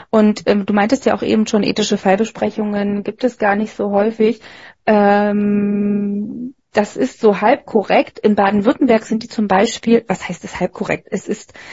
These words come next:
du hast recht, die gibt es sehr, sehr wenig. Aber in Baden-Württemberg, und das ist sehr vorzeigelastig,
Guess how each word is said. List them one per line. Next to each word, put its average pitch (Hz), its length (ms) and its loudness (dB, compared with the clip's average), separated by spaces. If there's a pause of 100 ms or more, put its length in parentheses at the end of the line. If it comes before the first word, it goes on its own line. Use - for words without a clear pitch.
(140)
du 196 120 0
hast 202 240 0
recht, - 200 -4
die 196 60 -8
gibt - 240 -4
es 196 140 -4
sehr, 190 180 4
sehr 175 200 0
wenig. 214 420 2 (360)
Aber 226 360 2
in 220 80 0
Baden-Württemberg, 247 840 2
und 226 80 -2
das 208 160 -4
ist 214 160 -8
sehr 208 160 2
vorzeigelastig, 226 1120 -2